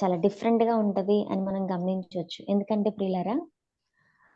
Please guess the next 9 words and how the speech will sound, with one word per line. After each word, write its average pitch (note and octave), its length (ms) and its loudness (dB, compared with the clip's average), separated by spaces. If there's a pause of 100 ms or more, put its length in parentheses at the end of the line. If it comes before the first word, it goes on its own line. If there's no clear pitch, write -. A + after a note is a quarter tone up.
(380)
దేవుడు C#4+ 720 8
అనగానే A#3 760 2 (400)
మనుషుల్ని B3+ 640 4
చూసేటటువంటి A#3+ 720 4
కోణం A3 640 0 (360)
ఒకలా G#3 340 2
ఉన్నట్లయితే, G3 840 0 (920)
మనుషులు C#4 1000 6
మనిషిని B3 600 4